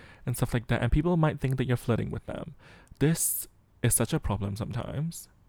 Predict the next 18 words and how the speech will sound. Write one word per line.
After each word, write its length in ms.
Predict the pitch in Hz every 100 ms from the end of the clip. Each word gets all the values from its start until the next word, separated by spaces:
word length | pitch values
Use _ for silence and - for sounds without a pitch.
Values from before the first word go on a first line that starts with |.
| _ _ _ - -
and 180 | 113 101
I 680 | 113 123 143 151 165 175 160 - _ _ _ -
honestly 800 | 127 151 135 - - 117 135 143 - _ _ _ _ _ _ _ _ -
don't 460 | 113 117 127 127 - _ _
really 260 | 110 110 117
have 180 | 139 -
a 20 |
clue 460 | - - 107 104 104 _ _
of 140 | 107
why 100 | 110
people 240 | 113 127 135
think 320 | - 107 104 - - -
that 120 | 113 -
I'm 140 | 110
flirting 300 | 104 - -
with 140 | - -
them. 320 | 67 71 131 -
<laughs> 260 | 131 139 139